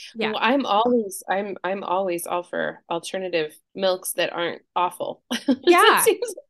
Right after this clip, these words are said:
Speaker 2: really hard to find them that you're just not like, "Oh, I just won't bother."
Speaker 1: Well, and
Speaker 2: So
Speaker 1: I've
Speaker 2: that's
Speaker 1: gotten the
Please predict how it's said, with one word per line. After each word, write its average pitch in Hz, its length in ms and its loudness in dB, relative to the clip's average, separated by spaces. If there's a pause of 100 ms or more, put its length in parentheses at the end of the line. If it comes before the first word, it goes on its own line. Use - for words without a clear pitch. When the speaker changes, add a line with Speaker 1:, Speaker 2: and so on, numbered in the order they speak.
(320)
Speaker 2:
really 392 160 2
hard 330 240 4
to 277 120 -4
find 247 260 0
them 233 140 -2
that 208 220 -4
you're 208 260 -10
just 214 240 -12
not 202 140 0
like, 190 180 -4
"Oh, 214 140 -2
I 202 120 0
just - 200 -14
won't - 140 -10
bother." - 340 -8 (760)
Speaker 1:
Well, 392 240 2
and 370 80 2
Speaker 2:
So 349 80 4
Speaker 1:
I've 359 80 4
Speaker 2:
that's 381 140 2
Speaker 1:
gotten 381 420 2
the 262 380 -2